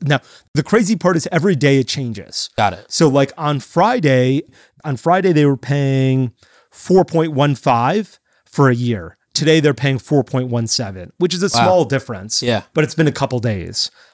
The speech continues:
Speaker 1: And so every day it changes a little bit depending on what people think about. People are basically like, "We think interest rates are gonna go up, so we're, the Fed is gonna have to pay more here, or the U S government is gonna have to pay more here."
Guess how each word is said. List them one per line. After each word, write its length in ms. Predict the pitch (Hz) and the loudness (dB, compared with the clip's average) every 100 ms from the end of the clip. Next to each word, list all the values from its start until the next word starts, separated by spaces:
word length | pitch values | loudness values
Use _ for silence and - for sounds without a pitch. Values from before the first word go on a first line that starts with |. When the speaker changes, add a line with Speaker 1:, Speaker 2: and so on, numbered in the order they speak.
| _ - | _ -4
Speaker 1:
And 240 | 160 139 | -2 0
so 100 | 151 | 0
every 320 | 156 170 208 196 | 0 0 0 -2
day 380 | 139 147 143 | 2 2 2
it 80 | 131 | 0
changes 420 | - 147 139 147 | -2 -2 0 -2
a 60 | 165 | -2
little 220 | 170 185 | -2 -2
bit 160 | 180 175 | -2 -2
depending 440 | 165 131 135 131 | -2 0 0 0
on 300 | 131 127 123 - _ | -2 -2 -4 -8 _
what 260 | - 127 143 | -4 0 0
people 300 | - 147 135 | 0 -2 -2
think 260 | - 131 123 | 0 0 0
about. 400 | 117 113 113 - _ _ _ _ | 0 0 0 -4 _ _ _ _
People 240 | - 196 214 | -2 2 4
are 60 | |
basically 320 | 156 165 160 156 | 2 0 2 0
like, 160 | 127 | 2
"We 140 | 131 143 | 0 0
think 180 | 151 | 0
interest 320 | 156 117 143 151 | -2 -2 -2 -2
rates 180 | 127 | -2
are 60 | 131 | -2
gonna 160 | 127 113 | -4 0
go 180 | 123 | -2
up, 240 | 117 147 - | 0 -2 -4
so 160 | - | -2
we're, 240 | 123 120 131 | 0 0 0
the 160 | 139 | -2
Fed 220 | 120 143 123 | -2 -2 0
is 100 | - | 0
gonna 140 | 120 | 0
have 160 | 110 - | -2 -2
to 80 | |
pay 180 | 110 113 | -4 -6
more 220 | 104 95 | -6 -8
here, 240 | 92 95 82 | -10 -10 -4
or 80 | - | 0
the 80 | 120 | 2
U 100 | 120 | 2
S 120 | - | 0
government 260 | 110 101 | -4 -4
is 80 | 101 | -4
gonna 160 | - 95 | -2 -2
have 120 | 87 | -2
to 60 | 90 | -4
pay 140 | 92 | -4
more 220 | 92 - | -8 -18
here." 280 | - - - | -20 -20 -20